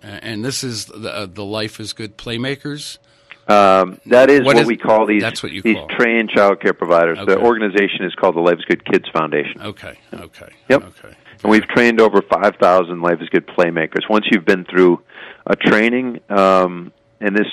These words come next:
Speaker 2: training is really to help people avoid burnout, which is very common in these positions.
Speaker 1: Oh, sure.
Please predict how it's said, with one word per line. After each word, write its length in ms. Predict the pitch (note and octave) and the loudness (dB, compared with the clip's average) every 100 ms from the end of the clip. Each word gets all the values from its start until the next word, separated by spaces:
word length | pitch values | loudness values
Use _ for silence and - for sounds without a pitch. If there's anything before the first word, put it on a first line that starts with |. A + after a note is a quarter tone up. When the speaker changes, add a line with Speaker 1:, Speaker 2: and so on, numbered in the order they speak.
| - | -2
Speaker 2:
training 340 | A#2 B2 B2 | 0 0 0
is 120 | G#2+ | 0
really 320 | G#2 A#2+ A#2+ | 2 4 2
to 100 | G#2 | 0
help 240 | G2 A2 G#2 | 0 0 -2
people 360 | A#2 G2+ G#2 G2 | -6 -2 -2 0
avoid 340 | E2+ G2 F2 | 2 2 2
burnout, 460 | G2 A2 B2 C#3 - | 0 2 0 -2 -6
which 200 | G#2 - | -12 -8
is 80 | F2+ | -4
very 180 | G2 F#2+ | 0 0
common 380 | - G2 G2+ G#2 | 0 0 0 -2
in 60 | |
these 160 | G#2 G2+ | -4 -6
positions. 520 | - G#2 G2 G2+ F#2+ - | -2 -2 -2 -8 -10 -14
Speaker 1:
Oh, 100 | F#2+ | -14
sure. 360 | - F2+ E2+ | -14 -14 -16